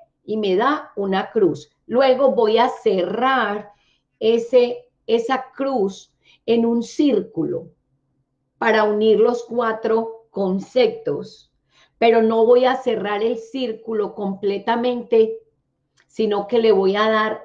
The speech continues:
la vuelta que se llama trascender.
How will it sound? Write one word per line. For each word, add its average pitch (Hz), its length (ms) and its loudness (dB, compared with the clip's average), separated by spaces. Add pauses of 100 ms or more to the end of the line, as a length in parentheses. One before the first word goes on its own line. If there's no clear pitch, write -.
(280)
la 214 280 4
vuelta 220 880 -2
que 220 120 -2
se 196 180 -2
llama 196 560 -6 (180)
trascender. 247 1600 0